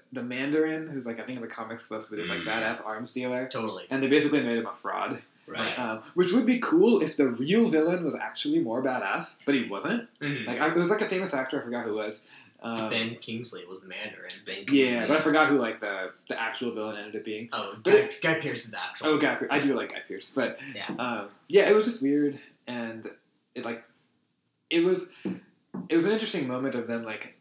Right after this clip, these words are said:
Speaker 1: not taking what could have been a cool villain that seriously.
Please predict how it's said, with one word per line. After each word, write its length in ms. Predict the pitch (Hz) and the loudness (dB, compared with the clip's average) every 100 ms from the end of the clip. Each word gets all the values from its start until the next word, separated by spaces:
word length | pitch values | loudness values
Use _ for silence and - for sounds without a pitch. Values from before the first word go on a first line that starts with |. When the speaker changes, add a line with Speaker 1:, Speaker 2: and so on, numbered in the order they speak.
| _ 113 | _ -8
Speaker 1:
not 220 | 120 120 | -6 -4
taking 640 | 131 113 113 113 110 110 - - _ _ _ 120 | -4 -6 -6 -8 -8 -12 -20 -20 _ _ _ -8
what 120 | 117 | -2
could 120 | 139 | -2
have 80 | 117 | -2
been 100 | 117 | -6
a 60 | 110 | -6
cool 560 | - 117 110 101 - _ - | -4 -2 -2 -4 -8 _ -8
villain 300 | 107 107 107 | -6 -6 -6
that 160 | 101 - | -6 -6
seriously. 540 | 98 101 - 131 | -6 -6 -4 -4